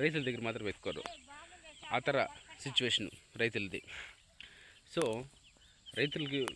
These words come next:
ఏం పంట చేసినా కూడా గిట్టుబాటు ధర వచ్చే విధంగా అయితే మనం అందరూ కలిసి పోరాడాలండి. రైతులకి ఏదో ఒక హెల్ప్ చేయాలి. వచ్చే కాలంలో అన్న రైతులకి ప్రతి పంటకి కూడా ఒక ఫిక్స్డ్ రేటు వచ్చే విధంగా చేయాలి. ఇదే మొడికాయలో, ఇదే, ఇదే మొడికాయ ఆ ఎగువ కాయ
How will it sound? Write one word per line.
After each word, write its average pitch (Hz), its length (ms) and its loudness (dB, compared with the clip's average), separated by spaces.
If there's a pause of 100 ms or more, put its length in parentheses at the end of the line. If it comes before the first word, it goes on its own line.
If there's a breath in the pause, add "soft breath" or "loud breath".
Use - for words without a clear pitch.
(120)
ఏం 131 240 2
పంట 131 200 2
చేసినా 127 300 0
కూడా 123 140 0
గిట్టుబాటు 123 400 2
ధర 113 120 2
వచ్చే 113 200 0
విధంగా 113 240 2
అయితే 107 180 4
మనం 107 220 0
అందరూ 110 220 0
కలిసి 104 260 -4
పోరాడాలండి. 95 720 0 (520 loud breath)
రైతులకి 101 440 -4 (420)
ఏదో 113 240 2
ఒక 107 80 -2
హెల్ప్ 104 320 2
చేయాలి. 90 240 -2
వచ్చే 107 240 0
కాలంలో 131 360 0
అన్న 123 140 0
రైతులకి 127 480 0
ప్రతి 127 400 0
పంటకి 131 340 0
కూడా 131 200 0
ఒక 117 100 -4
ఫిక్స్డ్ 127 340 0
రేటు 110 340 0 (380 loud breath)
వచ్చే 113 180 2
విధంగా 110 200 0
చేయాలి. 95 300 0 (320 loud breath)
ఇదే 160 220 4
మొడికాయలో, 147 640 4
ఇదే, 139 380 4
ఇదే 131 220 4
మొడికాయ 135 480 2
ఆ 131 100 6
ఎగువ 120 260 2
కాయ 120 280 -2